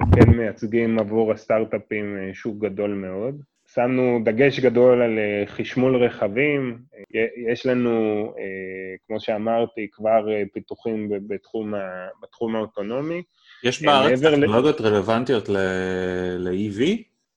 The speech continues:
Speaker 2: לרכב
Speaker 1: כן.
Speaker 2: חשמלי?
Speaker 1: אפשר, אפשר לספר על כמה טכנולוגיות. אז שוב, אחת הטכנולוגיות היא, אה,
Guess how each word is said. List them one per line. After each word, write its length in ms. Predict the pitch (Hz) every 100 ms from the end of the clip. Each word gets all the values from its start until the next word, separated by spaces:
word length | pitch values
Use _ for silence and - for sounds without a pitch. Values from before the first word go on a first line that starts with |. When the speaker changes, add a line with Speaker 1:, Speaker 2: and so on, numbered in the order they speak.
| _ _ _ _
Speaker 2:
לרכב 380 | 104 98 - 107
Speaker 1:
כן. 80 |
Speaker 2:
חשמלי? 500 | 123 92 95 143 240 - _ _ - _
Speaker 1:
אפשר, 160 | - 113 113 107
אפשר 240 | - 113
לספר 420 | 107 104 104 117
על 100 | 113
כמה 240 | 107 120 123
טכנולוגיות. 800 | - - 123 143 147 123 101 104
אז 220 | 95 -
שוב, 340 | - 123 104
אחת 320 | 98 - 107
הטכנולוגיות 760 | 113 120 113 113 113 120 117 117
היא, 420 | 113 113 113 113 - - - - _ _
אה, 140 | 104